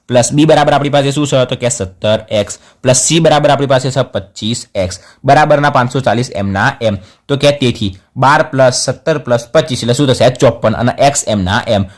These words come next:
તો ચોપન એક્સ અને બરાબર પાંચસો ચાલીસ. જો આપણા એક્સની કિંમત શોધવાની છે તો ચોપનને શું કરવા પડશે? જમણી બાજુ લઈ જવા પડશે. તો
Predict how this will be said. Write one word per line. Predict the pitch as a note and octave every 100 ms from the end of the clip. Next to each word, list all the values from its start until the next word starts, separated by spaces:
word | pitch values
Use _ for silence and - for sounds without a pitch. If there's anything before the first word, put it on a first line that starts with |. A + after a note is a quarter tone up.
| _
તો | A#2+
ચોપન | - A2+ G2 - A#2 B2+ -
એક્સ | A2+ F#2 - - _
અને | A#2+
બરાબર | C#3 D3+ D3+ G#2+ A2
પાંચસો | - G#2 F#2+ A2 A#2+ C3+ _ -
ચાલીસ. | A#2 A#2+ B2 - _ -
જો | C#3+
આપણા | C3 C3+ G#2+
એક્સની | - D3 C#3
કિંમત | C#3+ C#3
શોધવાની | C#3+ B2+ C3+
છે | C#3
તો | C3+ C3+
ચોપનને | B2+ - C#3
શું | C#3 D3
કરવા | C#3
પડશે? | C3 C3 C#3
જમણી | C3 A2+ B2+
બાજુ | B2
લઈ | B2+
જવા | B2+ B2
પડશે. | B2 C#3 C3 -
તો | _